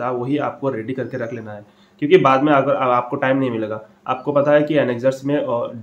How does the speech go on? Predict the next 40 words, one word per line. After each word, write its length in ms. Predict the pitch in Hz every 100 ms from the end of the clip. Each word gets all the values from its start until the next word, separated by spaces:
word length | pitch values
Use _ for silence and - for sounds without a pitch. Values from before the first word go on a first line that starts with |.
| 104 -
अ, 260 | 117 117 - - 117
district 380 | 113 123 143 143
commissioner 380 | 123 117 135
या 100 | 127
फिर 260 | 120 147 147 - -
district 300 | 135 135 160
magistrate 320 | 127 123 139 135
का 60 |
सिग्नेचर 400 | 139 135 123 123
चाहिए 300 | 127 120 113
होगा, 220 | 110 107 110 - _
तो 60 | 151
आपको 260 | 147 147
वो 120 | 151
signature 380 | 147 135 120 127
लेना 300 | 123 113 117
है। 200 | 113 107 _ _ _ -
तो 40 |
इसलिए 360 | 165 160 160 185
आपको 420 | - 131 - 160
annexers 640 | 131 123 117 135 143 - - -
अभी 200 | - 143
ready 260 | 123 123
करके 280 | 135 123 139
रखना 280 | 120 113 120
है, 280 | 123 143 -
आपको 300 | 120 - 135
wait 220 | 120 139
नहीं 160 | 131 143
करना 220 | 120 113
है, 100 | 120
क्योंकि 220 | 131 139
अभी 220 | 160 -
तो 80 | 160
मेरिट 220 | 147 131
लिस्ट 140 | 147 151
release 200 | 127 139
हो 120 | 135
गया 160 | 117 113
ना, 220 | 135